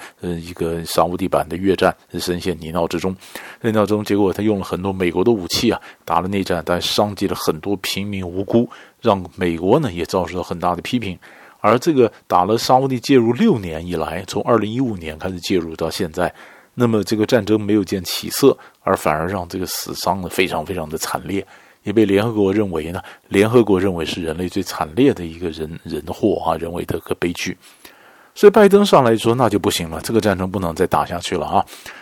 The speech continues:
所以不能打下去，所以在礼拜四的时候呢，他就宣布说不再支持了，也换句话说不卖武器了，不卖武器了。在礼拜五的时候呢，国务院呢，美国国务院也把这个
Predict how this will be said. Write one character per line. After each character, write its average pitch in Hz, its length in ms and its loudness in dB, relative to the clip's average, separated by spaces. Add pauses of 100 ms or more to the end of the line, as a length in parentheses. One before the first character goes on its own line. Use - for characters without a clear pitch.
(100)
所 - 100 6
以 117 40 10
不 123 120 0
能 113 60 2
打 95 120 2
下 92 40 -2
去， 101 100 0
所 104 160 2
以 104 60 2
在 101 140 2
礼 90 140 -2
拜 104 140 4
四 170 260 0
的 113 120 2
时 - 160 -6
候 101 180 -4
呢， 82 240 -6
他 - 160 -2
就 87 160 -6
宣 90 260 -4
布 87 160 -6
说 78 220 -4
不 82 140 -4
再 82 160 0
支 82 160 -4
持 - 180 -4
了， - 160 -4 (540)
也 98 80 2
换 104 160 4
句 98 60 -2
话 87 100 -2
说 85 100 -4
不 - 140 -4
卖 92 160 0
武 80 120 -4
器 - 200 -4
了， 80 120 0 (440)
不 127 100 4
卖 123 60 10
武 113 100 8
器 113 160 4
了。 107 120 4
在 120 120 6
礼 110 160 6
拜 131 140 8
五 110 180 4
的 90 100 0
时 98 140 2
候 95 80 4
呢， 92 160 -2
国 95 200 6
务 143 180 8
院 170 200 8
呢， 76 180 -6 (260)
美 92 180 2
国 104 100 2
国 107 140 6
务 127 100 8
院 123 200 4
也 90 120 0
把 80 220 0
这 87 140 -8
个 80 320 0